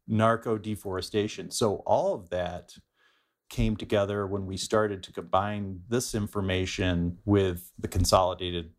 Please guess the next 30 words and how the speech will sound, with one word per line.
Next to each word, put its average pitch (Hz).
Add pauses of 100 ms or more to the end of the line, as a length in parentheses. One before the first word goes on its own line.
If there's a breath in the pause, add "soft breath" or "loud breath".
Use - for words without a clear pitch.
(100)
Counter 98
Narcotics 87
Database, -
which 95
is 87
a 92
database 90 (640 soft breath)
that 87
quantifies, 104
number 107
one, 110
how 123
much 117
cocaine 107
is 95
per 123
year 104 (400 soft breath)
is 95
being 92
transported 92
to 92
certain 107
countries, 92
and 87
that's 87
detected 87
by 87
radar 87
and 85
other 85